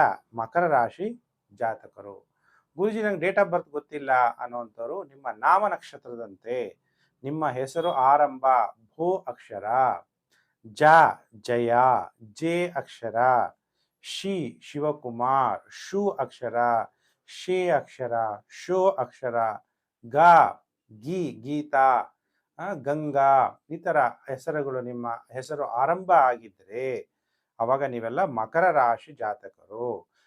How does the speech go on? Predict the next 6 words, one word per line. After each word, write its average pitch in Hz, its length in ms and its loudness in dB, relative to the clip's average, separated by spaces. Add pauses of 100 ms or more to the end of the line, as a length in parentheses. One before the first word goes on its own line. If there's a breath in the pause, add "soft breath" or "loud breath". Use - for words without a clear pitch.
(140)
ನಿಮಗೆ 143 360 -6
ಈ 135 40 -6
ವರ್ಷ 135 280 -4
ಶುಭ 135 320 -8
ಸಂಖ್ಯೆ 160 800 -4
ನಾಲ್ಕು, 131 840 -4